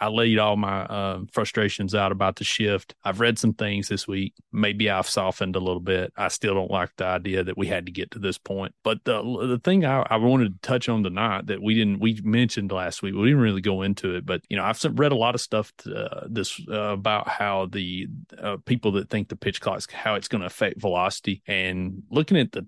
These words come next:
some of these, uh, relievers and the amount of time they take between, uh,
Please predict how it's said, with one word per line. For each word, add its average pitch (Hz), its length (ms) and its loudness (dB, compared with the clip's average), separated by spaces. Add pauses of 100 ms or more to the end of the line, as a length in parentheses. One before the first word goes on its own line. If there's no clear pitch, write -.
(260)
some 123 220 0
of 127 40 4
these, 110 200 0 (120)
uh, 98 280 -2 (140)
relievers 107 720 0 (100)
and 104 100 0
the 87 60 -2
amount 98 340 0
of 110 60 0
time 107 340 0
they 104 140 4
take 110 340 -2
between, 107 540 0
uh, 92 260 -4